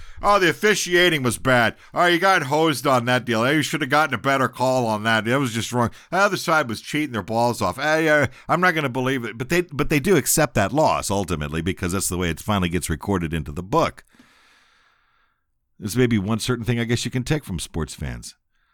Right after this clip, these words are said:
But if you're watching a war and various hyper-intensive or insensitive, hypersensitive areas of these battles, right? Mariupol is one. Kyiv is another.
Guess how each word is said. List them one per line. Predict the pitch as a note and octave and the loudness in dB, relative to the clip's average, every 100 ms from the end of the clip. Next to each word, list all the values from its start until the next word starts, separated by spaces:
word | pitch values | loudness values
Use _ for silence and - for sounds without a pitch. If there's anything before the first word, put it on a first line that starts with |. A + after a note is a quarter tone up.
| _ _ _ _ _ _ _ _ - | _ _ _ _ _ _ _ _ -6
But | E2+ A2 | 0 0
if | A2 | 2
you're | A#2 | 0
watching | B2 C#3+ - A#2 | 2 0 -2 -2
a | |
war | F2+ G2 B2 G#2+ D#2+ D#2 - _ _ _ _ _ - | 0 2 2 4 2 -2 -8 _ _ _ _ _ -4
and | F#2+ | -2
various | F#2 A2+ B2 G#2 - - | 2 4 4 4 0 -4
hyper-intensive | - - C#3 C#3 B2+ F#2+ - A#2 A2 A2 F#2+ D#2+ E2 | -8 -4 -2 0 0 0 0 -2 -2 0 0 -2 -4
or | F2+ | -2
insensitive, | F#2+ - A2+ G#2 F#2+ E2+ - - | -2 0 -2 -2 -6 -10 -14 -10
hypersensitive | - C#3 - G2+ - - B2+ - A2+ F2+ - - | -2 0 2 2 2 2 0 0 0 -2 -4 -2
areas | A2+ D#3+ B2+ D#2+ D2+ | 2 2 2 2 0
of | - G2+ D#2 | -2 -4 -2
these | F2 E2 | -4 -4
battles, | C2 F2 A#2+ D#2 - - | -6 -6 -6 -10 -14 -16
right? | C#2+ D#2+ G2 | -8 -8 -4
Mariupol | G2 G2+ A2 D2+ - C2 A#1+ | -2 2 2 0 -4 -6 -8
is | B1+ | -10
one. | B1+ B1+ A#1+ - | -10 -10 -12 -16
Kyiv | - C#3 A#2+ E2 | -8 -2 -2 0
is | D#2 D#2 | -2 -2
another. | C#2+ B1+ A#1 A1 | -4 -6 -10 -16